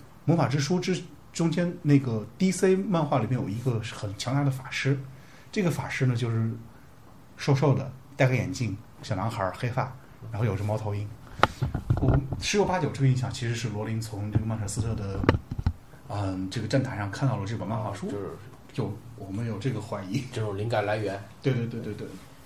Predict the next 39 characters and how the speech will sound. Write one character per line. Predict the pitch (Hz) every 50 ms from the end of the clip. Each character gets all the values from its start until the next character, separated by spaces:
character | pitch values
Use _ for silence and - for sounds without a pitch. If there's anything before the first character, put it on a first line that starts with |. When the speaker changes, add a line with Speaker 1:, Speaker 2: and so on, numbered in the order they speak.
| - - -
Speaker 1:
看 | - - 175
完 | 160
魔 | 165 175
兽 | 180 180 156
之 | 165
后， | 160 180 160 -
我 | - 117
送 | 113 - - 135 127 117 113 113 107 107 - - - - - -
朋 | - 127 120
友 | 110
回 | 113 110
家， | 107 123 120 - - -
然 | - 113 101
后 | 113 113 107 -
住 | - - 110
在 | 107 107 101
了 | 101 101 104 104 104
那 | 107 107 101
个 | 101 - - 101 98 98 98 - - - - - - - - - -
曼 | 139 143 143
彻 | 135 131
斯 | - - -
特 | - 202 170
的 | 127 107
我 | 98 95 101 -
订 | - 135 113
的 | 98 101
一 | 98 98
个 | 104
酒 | 98 101 85
店。 | - 95 92 -
Speaker 2:
那 | 180 190
你 | 170 135 120
自 | 123 220 185
己 | 123 104 95 90
魔 | 90 92 95 104 110
兽 | 117 107
看 | - - 104 92
完 | 92 92 92